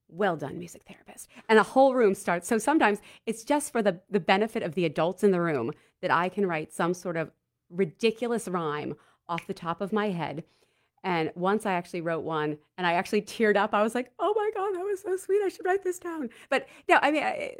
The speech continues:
like, there's little things like that every day that just, uh, you know, I'll come up with something, or, or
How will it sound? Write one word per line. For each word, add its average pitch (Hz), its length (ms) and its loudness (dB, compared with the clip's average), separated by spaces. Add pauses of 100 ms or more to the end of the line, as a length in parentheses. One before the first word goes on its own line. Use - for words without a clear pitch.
like, 285 180 -2
there's 277 280 -2
little 294 260 -2
things 247 320 -2
like 220 140 -4
that 185 280 -4
every 190 280 -6
day 147 320 -6 (240)
that 196 100 -6
just, 170 320 -4 (480)
uh, - 140 -4
you 208 80 0
know, 175 80 6
I'll 175 60 4
come 214 200 -2
up 208 120 0
with 202 100 -8
something, 196 280 0
or, 185 320 2 (320)
or 196 380 4